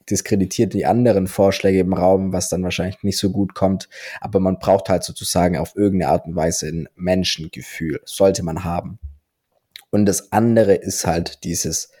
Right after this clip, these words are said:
die Beeinflussung hin auf ein Ziel, also irgendein Ziel im Kopf. Und das Coole bei Führung heutzutage ist, dass Führung viel auch ist, hey, es gibt dieses Ziel im Kopf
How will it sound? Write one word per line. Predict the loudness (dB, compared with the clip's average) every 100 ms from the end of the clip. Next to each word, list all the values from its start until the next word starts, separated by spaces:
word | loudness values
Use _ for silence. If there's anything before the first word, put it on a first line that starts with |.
| _ _ -10
die | -4
Beeinflussung | -2 0 0 0 -2 0 0 -2 -6
hin | -4 0 0
auf | 0 0 0 -2
ein | -8 -6 -4
Ziel, | -4 -2 -2 -2 -4
also | -10 -8 -6
irgendein | 0 2 2 -2 -2 -2 -2
Ziel | -2 0 0
im | 0
Kopf. | -2 -2 -2 -6 -20 -18 -16 -16 -6
Und | 0 0
das | 0
Coole | 2 4 6
bei | 4
Führung | 2 0 0 2 2
heutzutage | 2 2 0 -8 -4 -2 -2
ist, | -4 -8 -10 -14 _ _ _
dass | 2 4 2 -6 -10 _ _ _ _ _ _ _
Führung | -12 0 4 4 2 0
viel | -10 -2 2 2
auch | 4 4 2 0
ist, | -4 -2 -4 -4
hey, | 0 0
es | 0 -2
gibt | -2 -2 -2
dieses | -4 -4 -4
Ziel | 0 2 2
im | 0
Kopf | 0 0 0 -6